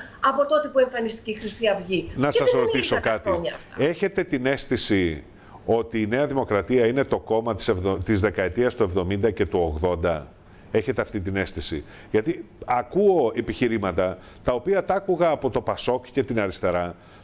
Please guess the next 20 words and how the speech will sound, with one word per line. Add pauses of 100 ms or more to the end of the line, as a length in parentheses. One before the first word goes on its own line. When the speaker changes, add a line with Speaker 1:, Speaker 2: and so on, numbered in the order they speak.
(140)
Speaker 2:
το
εβδομήντα,
τη
δεκαετία
του
εβδομήντα
και
του
ογδόντα. (300)
Τώρα
είναι
δύο
χιλιάδες
είκοσι. (220)
Δεν
χαίρεστε
που
έχουμε
μια
δεξιά